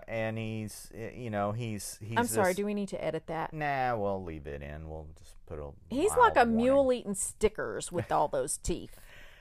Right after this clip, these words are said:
Speaker 1: He, uh, he, he's this ambitious politician that plays like a man of the people, but what he is, is a fascist.
Speaker 2: He's anything but a man of the people, and he's evil.
Speaker 1: Yes, and, uh, at one point, um,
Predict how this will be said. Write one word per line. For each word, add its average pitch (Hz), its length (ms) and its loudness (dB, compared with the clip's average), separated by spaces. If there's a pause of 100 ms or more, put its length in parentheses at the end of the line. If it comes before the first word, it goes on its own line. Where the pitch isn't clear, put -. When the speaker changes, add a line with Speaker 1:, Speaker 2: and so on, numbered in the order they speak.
(100)
Speaker 1:
He, 127 400 2
uh, 113 360 8
he, 113 420 -6
he's 110 320 -8
this 113 200 -4
ambitious 123 540 -2
politician 135 720 2
that 107 160 -4
plays 120 340 2
like 107 220 0
a 104 40 -8
man 98 300 -4
of 92 80 -6
the 87 80 -10
people, 87 560 -6 (640)
but 113 340 8
what 104 200 4
he 107 240 0
is, 110 300 6
is 90 160 -6
a 92 40 -8
fascist. - 720 2
Speaker 2:
He's 220 240 0 (140)
anything 226 600 0
but 175 200 4
a 156 80 0
man 131 240 -6
of 131 120 -8
the 147 60 -6
people, 135 440 -4
and 147 120 -4
he's 185 320 0
evil. 117 440 -2 (120)
Speaker 1:
Yes, 98 480 -2 (140)
and, 107 680 0
uh, 101 320 6
at 104 160 2
one 120 260 0
point, 110 600 -2 (100)
um, 95 520 0